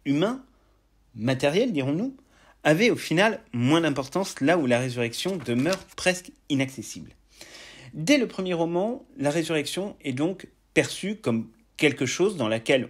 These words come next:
on souhaite croire, mais qui demeure inaccessible. Même la pierre philosophale ne peut pas lutter contre la dimension presque irréelle, disons-le même miraculeuse, de la résurrection.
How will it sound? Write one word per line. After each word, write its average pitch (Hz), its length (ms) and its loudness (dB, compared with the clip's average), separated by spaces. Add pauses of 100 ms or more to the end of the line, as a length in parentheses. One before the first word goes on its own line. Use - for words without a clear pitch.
on 120 100 -4
souhaite 113 240 -8
croire, - 480 0 (400)
mais 214 240 2
qui 165 140 -6
demeure 151 260 -2
inaccessible. - 560 -8 (540)
Même 269 260 6
la 208 80 2
pierre 202 240 -2
philosophale 147 600 -2
ne 143 80 -2
peut - 160 -4
pas 165 140 4
lutter 156 360 -2
contre 120 300 -6
la 117 80 2
dimension 135 440 -2
presque 123 400 -4 (360)
irréelle, 151 540 2 (300)
disons-le 135 460 2
même 120 280 2 (120)
miraculeuse, 151 960 0 (200)
de 135 180 2
la 143 80 4
résurrection. 110 560 -4